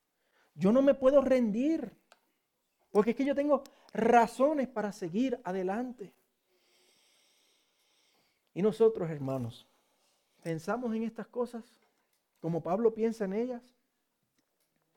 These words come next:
Pensamos, ¿verdad?, que nuestro cuerpo ahora no se compara al edificio que vamos a tener. Que los problemas de ahora son leves y son pasajeros comparados a la gloria que va a venir,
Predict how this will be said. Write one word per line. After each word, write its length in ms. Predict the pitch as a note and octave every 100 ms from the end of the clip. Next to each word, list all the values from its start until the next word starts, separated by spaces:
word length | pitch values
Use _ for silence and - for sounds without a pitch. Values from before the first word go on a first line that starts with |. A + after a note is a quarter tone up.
| _ _ _ _ _ -
Pensamos, 440 | A#2+ E3+ F#3 G#3
¿verdad?, 260 | E3+ F#3+ G#3+
que 100 | F3
nuestro 280 | D#3 - C#3
cuerpo 480 | D#3+ G#3+ A3 G3+ - _ _ _ _
ahora 540 | C3+ C#3 F3 G#3+ G3+ - _ -
no 140 | C#3+
se 140 | D#3 -
compara 640 | D3+ B2+ D3+ F#3+ F#3+ F#3 _ _ _ _ _ -
al 120 | C3+
edificio 600 | C#3+ C3 - F3+ F#3 F3+
que 80 | E3+
vamos 240 | E3+ E3+
a 60 | E3+
tener. 400 | D#3 D3 F#3+ _ _ _ _ _ _ _ _ _ _ _ -
Que 120 | E3+
los 120 | D#3+
problemas 640 | - C#3+ C#3 F#3 A3+ A3
de 80 | E3+
ahora 340 | D3+ D3 G3+ G#3+
son 340 | F#3+ F#3 D3+
leves 500 | D3 F3+ G#3 G#3 -
y 60 | C#3+
son 180 | E3 D#3+
pasajeros 540 | F#3 F#3 C#3 D#3 G3
comparados 540 | F#3 D#3 F#3+ C3+ F#3 F#3 _ _
a 100 | C#3+
la 140 | D3 C#3
gloria 580 | C3+ C#3+ F3 F3+ F#3 - _ _
que 160 | D3
va 400 | C#3 C#3+ D#3+ F#3 _ _
a 140 | - D3+
venir, 560 | D3 C3+ E3 G#3+ G#3